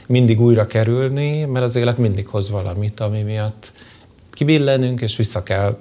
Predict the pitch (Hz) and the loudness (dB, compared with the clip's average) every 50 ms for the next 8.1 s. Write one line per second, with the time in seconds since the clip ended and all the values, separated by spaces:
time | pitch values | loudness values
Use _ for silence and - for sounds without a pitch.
0 | - - _ - 98 98 98 98 98 101 101 104 104 104 101 104 107 - - - | -12 -8 _ -2 0 0 0 0 0 0 0 0 0 0 -2 -2 -4 -6 -8 -10
1 | - - 98 92 90 90 95 101 - - - - - - _ - 113 98 92 92 | -6 -4 -4 -2 -2 -4 -4 -6 -8 -12 -18 -18 -18 -20 _ -8 -6 -4 -4 -4
2 | 95 95 - - - - - - - - - - _ _ - - - - - - | -6 -8 -10 -14 -20 -20 -20 -20 -20 -20 -20 -20 _ _ -6 -6 -6 -6 -6 -6
3 | 107 98 - - 117 113 120 117 107 - - - 107 - - - - - - - | -6 -6 -4 -6 -6 -6 -6 -8 -8 -8 -8 -8 -8 -12 -14 -18 -20 -20 -4 0
4 | - 160 139 117 107 101 110 - - - 110 104 104 101 - - 101 98 98 98 | 2 4 4 4 2 0 -2 -8 -6 -2 0 0 0 -2 -2 -2 -2 -2 -2 -2
5 | 104 95 90 92 92 95 - - 107 104 113 117 107 - - 123 110 - 120 120 | -4 -4 -4 -4 -4 -4 -4 -4 -4 -4 -4 -4 -6 -6 -6 -6 -6 -4 -6 -6
6 | 117 - - - - - - - - - - - - - - _ _ - - - | -6 -8 -14 -20 -20 -20 -20 -20 -20 -20 -20 -20 -20 -20 -20 _ _ -20 -20 -20
7 | - - - - - - - - - - - - - - - - - - 131 131 | -20 -20 -20 -20 -20 -20 -20 -18 -18 -18 -16 -18 -20 -20 -20 -20 -14 -4 0 2
8 | 127 127 | 4 4